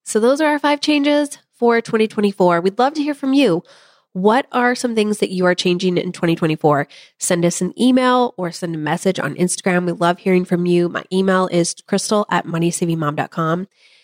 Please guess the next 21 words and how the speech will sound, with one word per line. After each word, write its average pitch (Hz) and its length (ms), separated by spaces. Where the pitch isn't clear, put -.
I 302 60
hope 277 220
you 240 120
have 196 320
a 202 140
wonderful 208 1000
twenty 185 240
twenty-four, 170 680
and 190 160
we 180 80
will 180 80
be 180 120
back 180 240
next - 280
week. - 320
And 214 180
before 240 440
I 349 120
let 349 260
you 392 60
go, 285 400